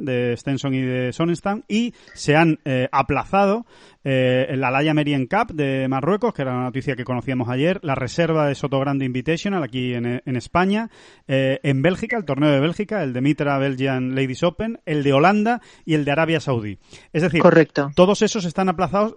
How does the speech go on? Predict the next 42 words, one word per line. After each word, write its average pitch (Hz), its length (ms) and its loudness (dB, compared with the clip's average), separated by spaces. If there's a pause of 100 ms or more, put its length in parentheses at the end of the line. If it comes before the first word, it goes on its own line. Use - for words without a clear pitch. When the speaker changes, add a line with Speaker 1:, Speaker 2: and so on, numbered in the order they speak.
Speaker 1:
Entiendo 170 640 0
que 170 100 2
la 135 140 2
idea 196 420 2 (220)
es 143 140 -6
que 165 100 0
se 151 120 2
puedan 165 260 2
jugar 165 240 2
de 160 100 0
aquí 165 120 2
a 160 60 4
final 151 300 2
de 135 100 2
año. 120 260 0 (260)
Eh, 151 260 0
¿cuál 190 160 10
sería 220 300 4
la 202 100 0
fecha 208 320 0
tope 185 340 0
para 165 220 0
volver, 156 480 0 (120)
eh, 143 420 -4
Marta, 165 380 -4
para 147 160 -2
que - 100 -12
se 180 120 -6
puedan 190 300 0
meter 180 320 -2
todos 160 400 0
estos, - 520 -8
estos 147 320 -8
torneos 143 420 -4
y 135 80 -8
que 135 100 -6
al 123 80 -6
final 143 240 -4
se - 80 -10
acaben 131 240 -8
jugando 131 360 -8
este, 120 420 -8